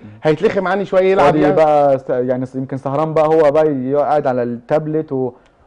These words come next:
Speaker 1: ما هو دي، دي احنا عايزين نريح دماغنا من اولادنا، ودي، دي ازمه كبيره جداً،
Speaker 2: مم.
Speaker 1: ودي مشكله المشاكل. انا عايز اريح
Speaker 2: مم.
Speaker 1: ابني من، من، من، من،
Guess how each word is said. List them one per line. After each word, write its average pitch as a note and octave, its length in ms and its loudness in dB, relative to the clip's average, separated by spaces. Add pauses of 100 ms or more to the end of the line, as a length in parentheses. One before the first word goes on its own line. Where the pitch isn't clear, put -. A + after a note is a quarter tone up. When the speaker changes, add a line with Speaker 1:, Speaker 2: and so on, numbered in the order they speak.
(140)
Speaker 1:
ما A#2+ 80 -6
هو A#2 140 -4
دي، C3 120 -10
دي D3+ 380 -10
احنا E3 160 -6
عايزين C#3 260 -6
نريح E3+ 180 -2
دماغنا F3 260 -2
من E3+ 60 -2
اولادنا، G3+ 380 -2
ودي، D3 220 -6
دي D3 240 -4
ازمه F3+ 180 -4
كبيره F3 180 -4
جداً، G3 260 -4
Speaker 2:
مم. E3+ 80 -6
Speaker 1:
ودي F#3+ 180 -6
مشكله G3+ 280 -8
المشاكل. F#3+ 460 -6
انا F3 100 -4
عايز F#3 160 -4
اريح G#3 160 -2
Speaker 2:
مم. - 60 -4
Speaker 1:
ابني G3 180 -4
من، F3+ 480 -8
من، - 100 -12
من، D#3+ 300 -10
من، - 140 -12